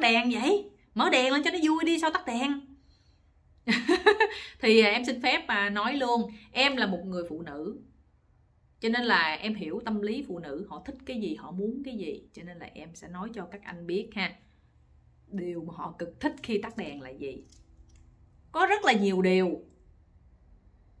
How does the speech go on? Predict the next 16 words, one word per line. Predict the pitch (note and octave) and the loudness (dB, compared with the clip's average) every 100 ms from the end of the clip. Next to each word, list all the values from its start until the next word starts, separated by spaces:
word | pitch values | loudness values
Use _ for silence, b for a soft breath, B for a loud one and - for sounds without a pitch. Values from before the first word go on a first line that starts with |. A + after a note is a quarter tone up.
| _ G#3 | _ -6
Thôi | A3 | -4
mình | G3+ | -2
đại | D#3+ F3+ | 0 -2
khái | A3+ A3+ E4+ | 4 4 4
là | A3 | 0
mình | E3 E3+ | -4 -4
nói | F#3+ C#4 | -2 -2
ra | A#3+ G#3 | -2 -2
khoảng | - G#3+ | -2 -6
chừng, | A#3+ D#3+ - | -4 -6 -6
à, | D#3 D#3 D#3 D#3 D#3 D#3 - - - - | -10 -10 -10 -12 -14 -14 -16 -20 -20 -2
vô | B3 C4+ | 2 2
vàn | A#3+ G3+ E3 - | 4 2 2 -6
cái | G3+ | -4
điều | F3+ D#3+ D#3 | -4 -4 -6
luôn. | E3 F3 | -6 -8